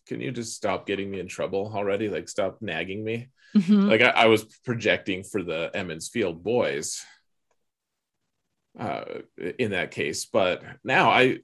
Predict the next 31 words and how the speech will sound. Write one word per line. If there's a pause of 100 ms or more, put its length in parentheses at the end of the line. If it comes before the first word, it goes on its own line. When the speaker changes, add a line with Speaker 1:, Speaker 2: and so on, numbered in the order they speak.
(680)
Speaker 1:
I
can
see
her
take
on
it.
It's
like, (320)
<laughs>
you
left
with
some
shifty
woman. (920)
Speaker 2:
Yeah. (260)
Speaker 1:
Didn't
tell
anyone.
And
the
ferry
got
wrecked.
And
now
you're
in
Baerlon.
Like,